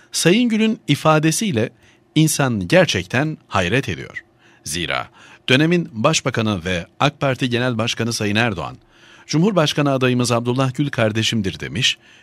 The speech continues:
Gül de Cumhurbaşkanımız olmuştu. Ahmet Sever adlı şahıs da bu vesileyle Cumhurbaşkanı sözcüsü makamını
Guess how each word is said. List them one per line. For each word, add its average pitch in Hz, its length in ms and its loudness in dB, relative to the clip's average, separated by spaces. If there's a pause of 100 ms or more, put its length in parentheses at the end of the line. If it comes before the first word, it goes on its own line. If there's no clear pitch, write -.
(100)
Gül 226 200 2
de 165 120 4
Cumhurbaşkanımız 170 760 0
olmuştu. 76 480 -6 (680)
Ahmet 180 360 4
Sever 226 520 2
adlı 131 360 2
şahıs 147 440 2
da 90 200 0 (540)
bu 294 120 2
vesileyle 143 520 4
Cumhurbaşkanı 104 680 -4
sözcüsü 92 440 -6
makamını 95 680 -2